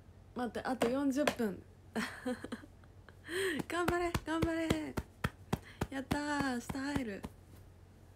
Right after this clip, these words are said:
しゅ、水着かと思った。え？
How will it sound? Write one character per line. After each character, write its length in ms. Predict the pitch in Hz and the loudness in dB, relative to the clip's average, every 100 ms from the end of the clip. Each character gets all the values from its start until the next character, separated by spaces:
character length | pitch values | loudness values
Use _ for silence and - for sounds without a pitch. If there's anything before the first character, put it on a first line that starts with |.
| - - - - | -20 -20 -20 -20
し 240 | - - 226 | -18 -10 -6
ゅ、 40 | |
水 500 | 190 202 220 294 311 | -4 -4 -2 -2 2
着 140 | 330 | 0
か 120 | 330 359 | 0 -2
と 120 | 240 | -2
思 100 | 202 | -4
っ 20 | |
た。 140 | - - - | -6 -10 2
え？ 260 | 254 381 | 4 4